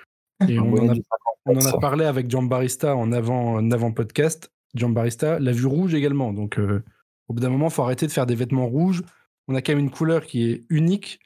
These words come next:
Speaker 1: en France, quasiment, euh, même si la Bordeaux, ce soir, jouait clairement avec un maillot blanc à liseré grenat. Mais, euh,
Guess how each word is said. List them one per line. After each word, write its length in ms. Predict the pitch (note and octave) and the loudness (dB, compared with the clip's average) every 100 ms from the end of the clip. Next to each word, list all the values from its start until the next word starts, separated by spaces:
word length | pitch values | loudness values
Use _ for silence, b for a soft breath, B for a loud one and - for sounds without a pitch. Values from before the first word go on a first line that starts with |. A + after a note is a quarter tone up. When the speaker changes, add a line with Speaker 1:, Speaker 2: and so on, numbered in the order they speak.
| _ - | _ -4
Speaker 1:
en 80 | A#2 | -4
France, 340 | - D3 E3+ | -2 -2 -2
quasiment, 480 | A#2+ G#2 A#2+ D#3+ E3+ | -2 -2 0 0 -2
euh, 120 | A#2 G#2 | -2 0
même 200 | A#2 A#2 | 0 0
si 160 | - | 0
la 120 | B2 | -2
Bordeaux, 360 | A#2 C3 C3 C#3+ | -2 -2 0 -2
ce 200 | B2+ B2+ | -2 -4
soir, 280 | A#2+ D#3 D3 | -2 -2 -2
jouait 200 | - C3+ | -2 -2
clairement 420 | C#3 C3 D3 D3 B B _ _ _ _ - | -2 0 -2 -2 B B _ _ _ _ -6
avec 500 | C3 B2+ - D3+ F3+ | 0 0 0 -2 0
un 80 | C3+ A2+ | 0 -2
maillot 280 | C#3 D#3+ C#3+ | -2 -2 -2
blanc 420 | A#2 C#3+ D3+ C3+ | -2 0 0 -4
à 80 | B2 | -2
liseré 560 | A#2 A#2 A2+ A#2+ A#2+ - A#2+ | 0 0 0 0 -2 -4 -2
grenat. 440 | A2+ A#2+ C#3 G3 b b _ _ _ _ _ - | 0 2 0 -2 b b _ _ _ _ _ -4
Mais, 300 | B2+ C3+ C3 | 0 0 0
euh, 520 | A#2+ A2+ A2 G#2+ | -2 -2 -2 0